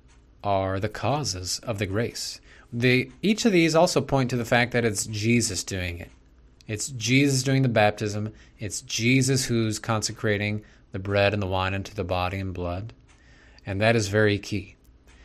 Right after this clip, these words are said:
And so Saint Thomas Aquinas, reading Scripture, reading the Church Fathers, also I'll say, reading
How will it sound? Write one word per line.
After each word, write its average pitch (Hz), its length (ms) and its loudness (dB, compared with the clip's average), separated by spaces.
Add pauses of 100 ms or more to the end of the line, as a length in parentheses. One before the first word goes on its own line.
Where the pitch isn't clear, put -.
(300)
And 117 180 4
so 120 240 6
Saint 123 300 2
Thomas 139 460 4
Aquinas, 101 640 0
reading 139 340 2
Scripture, 107 640 0
reading 127 320 4
the 156 100 4
Church 131 300 2
Fathers, 95 560 -2 (520)
also 104 340 4
I'll 107 120 8
say, 143 320 2 (500)
reading 92 580 -2